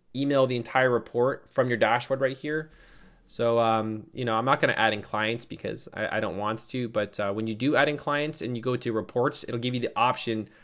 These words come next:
to send it to each client. So it's really, really easy. So over here under websites, let's go back over there. All right. Now let's talk about the client report. So what is the client report and, um, you know, how can you use it? So right here, new reports.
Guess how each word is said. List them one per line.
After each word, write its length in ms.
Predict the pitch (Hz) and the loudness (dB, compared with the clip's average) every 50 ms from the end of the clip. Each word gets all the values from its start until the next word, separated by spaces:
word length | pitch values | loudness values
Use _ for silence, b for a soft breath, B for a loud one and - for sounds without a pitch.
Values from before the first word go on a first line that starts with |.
| b b b | b b b
to 100 | - 117 | -10 -6
send 200 | - - 123 120 | 2 2 4 4
it 80 | 113 110 | 4 -2
to 180 | - - - 117 | -4 -10 -6 -6
each 280 | 120 113 - - - - _ - | -6 -6 -6 -8 -12 -12 _ -18
client. 480 | - - - 110 104 101 85 73 - - | -16 -8 -4 -2 -2 0 -2 -2 -6 -10
So 80 | - - | -10 -10
it's 160 | 117 - 127 | -8 -8 -8
really, 640 | 120 127 143 160 175 165 147 139 127 117 - - - - 120 | -10 -6 0 2 4 4 4 4 2 0 -4 -8 -14 -16 -12
really 300 | 123 127 135 131 123 110 | -6 -2 0 0 0 0
easy. 440 | 101 113 117 104 104 98 92 - B B B B B B B B B B B | -2 -4 -6 -4 -6 -6 -8 -10 B B B B B B B B B B B
So 200 | - - - 117 | -2 0 2 2
over 160 | 135 139 147 | 2 2 0
here 260 | 143 135 151 156 156 | 0 2 4 4 6
under 160 | 151 139 131 | 6 6 6
websites, 480 | 123 156 185 185 - 202 196 196 190 - | 6 6 6 6 8 6 6 6 6 2
let's 80 | 131 - | -6 0
go 120 | - 139 | 0 4
back 220 | 135 131 135 - | 4 4 2 2
over 140 | 135 123 131 | 0 -2 2
there. 360 | 139 147 160 170 156 131 - - - _ _ _ _ _ _ - - - _ _ _ _ _ - - - | 2 2 2 2 0 -4 -14 -20 -20 _ _ _ _ _ _ -20 -20 -20 _ _ _ _ _ -20 -16 -6
All 80 | - 123 | -2 0
right. 400 | 127 135 135 135 - - - - _ _ _ - b b b b b b b b b b b b - | 2 2 2 0 -4 -14 -16 -18 _ _ _ -20 b b b b b b b b b b b b 0
Now 220 | 139 160 190 226 | 4 6 6 6
let's 180 | 262 262 - - | 6 4 2 6
talk 240 | 202 196 202 202 202 | 8 8 8 8 4
about 300 | 165 156 156 160 160 160 | 4 6 6 6 6 4
the 80 | 143 | 0
client 300 | 131 - 147 135 131 104 | -4 2 4 4 4 4
report. 480 | 117 117 - - - 113 107 - - - | 0 -2 -4 -4 -6 -4 -4 -6 -8 -12
So 360 | - - 135 127 127 123 120 | -4 0 2 4 6 6 6
what 320 | 120 117 113 170 208 - - | 4 4 4 2 2 6 4
is 140 | 196 180 | 4 4
the 80 | 165 170 | 4 -2
client 320 | 165 - 160 156 156 110 | 0 2 2 2 2 2
report 600 | 143 143 - - - 139 131 131 131 131 - - - - | 0 -4 -4 -4 -2 0 0 0 0 -2 -4 -10 -6 -2
and, 360 | 117 120 117 113 113 107 - b b b b b b b b b b b | 0 0 0 0 -2 -6 -10 b b b b b b b b b b b
um, 360 | - 113 113 113 110 110 110 107 | -2 2 4 6 6 4 2 0
you 80 | 123 | 0
know, 60 | 127 | 0
how 180 | 120 139 139 131 | 4 4 4 2
can 160 | - 143 135 | 2 0 -2
you 80 | 127 120 | 0 0
use 240 | 127 160 170 165 - | 2 2 2 2 0
it? 140 | - - | -2 -2
So 100 | - 127 | -2 0
right 120 | 123 123 123 | 0 0 2
here, 280 | 147 156 160 165 156 139 | 4 4 4 4 4 2
new 180 | 123 123 127 117 | -4 -6 -4 -4
reports. 640 | 117 113 - - 185 208 220 220 - - - - | -4 -4 -4 -2 0 0 0 0 -2 -10 -10 -12